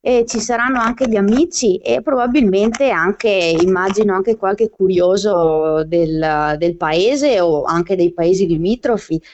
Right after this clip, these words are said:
Sicuramente quella che hanno vissuto Aire e Lilis è un'esperienza, ehm, formativa, un'esperienza che potrà nei prossimi, nei prossimo periodo essere approfondita anche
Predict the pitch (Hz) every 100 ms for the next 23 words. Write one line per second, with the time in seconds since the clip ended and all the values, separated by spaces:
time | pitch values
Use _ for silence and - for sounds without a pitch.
0 | - - 202 214 220 220 240 254 247 220
1 | 233 226 220 202 214 202 202 - 226 226
2 | - 208 190 180 202 208 196 190 214 220
3 | 240 233 208 196 202 202 - 190 196 196
4 | 202 214 196 175 170 - - - - -
5 | 196 170 165 160 160 160 160 156 156 165
6 | 165 233 214 185 185 196 226 240 254 214
7 | 202 196 196 196 190 196 202 208 202 175
8 | 175 _ _ - 208 196 175 165 - 196
9 | 196 196 208 214 196 196 190 196 202 208
10 | 226 196 180 175 180 185 190 196 214 196
11 | 190 180 185 214 220 196 190 190 202 190
12 | 196 185 180 180 190 220 226 180 190 202
13 | 220 196 170